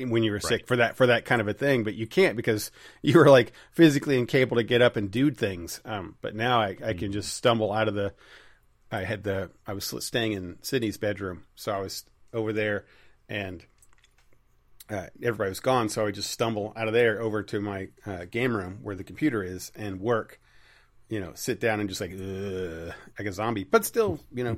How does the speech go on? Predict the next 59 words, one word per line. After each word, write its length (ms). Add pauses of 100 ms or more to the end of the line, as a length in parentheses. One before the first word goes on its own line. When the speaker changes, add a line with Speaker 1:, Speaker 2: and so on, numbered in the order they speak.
Speaker 1:
get 180
in 160
Speaker 2:
<laughs> 0
Speaker 1:
good 220
work 440 (640)
and 100
Speaker 2:
Get 60
Speaker 1:
then 140
Speaker 2:
some 60
stuff 300
done, 160
yeah. 100
Speaker 1:
stumble 380
back. 260 (180)
But 100
if 120
it 120
was 400 (460)
actually 400
had 140
to 80
go 240
into 300
the 140
office 600
sick, 560 (120)
right, 200
then 120
it'd 100
be 100
like, 180
"No, 160
I'm 100
taking 240
a 40
sick 240
day 140
'cause 140
I 80
can't 320 (540)
get 320 (120)
in 460 (460)
all 200
my 160
work 300
clothes 720
and 420
drive 520
all 440
the 80
way 200
to 80
work." 520
Speaker 2:
Drive 160
Speaker 1:
And 260
Speaker 2:
across 240
town, 340
Speaker 1:
yeah, 220
Speaker 2:
yeah. 100